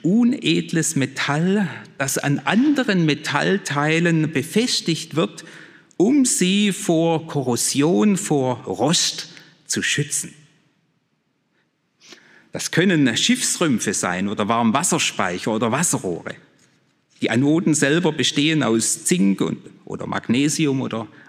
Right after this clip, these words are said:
Aluminium. Ich habe ein Bild von solch einer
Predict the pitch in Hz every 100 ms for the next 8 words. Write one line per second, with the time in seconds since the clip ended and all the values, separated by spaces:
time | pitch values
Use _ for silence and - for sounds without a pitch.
0 | - 120 117 147 180 117 - - - -
1 | _ _ _ _ _ _ _ _ _ _
2 | _ _ _ _ _ _ - - 127 143
3 | 135 117 127 - 117 113 107 - - 180
4 | - - 104 95 117 113 98 101 101